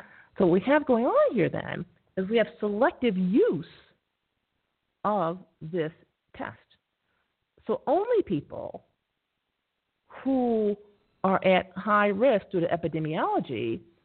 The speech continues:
uh, a parent with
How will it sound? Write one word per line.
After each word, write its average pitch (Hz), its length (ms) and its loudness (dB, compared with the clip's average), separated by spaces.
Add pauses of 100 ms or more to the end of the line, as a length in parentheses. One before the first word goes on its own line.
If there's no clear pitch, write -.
(460)
uh, 127 200 -10 (580)
a - 100 -6
parent 156 600 0 (260)
with 143 360 0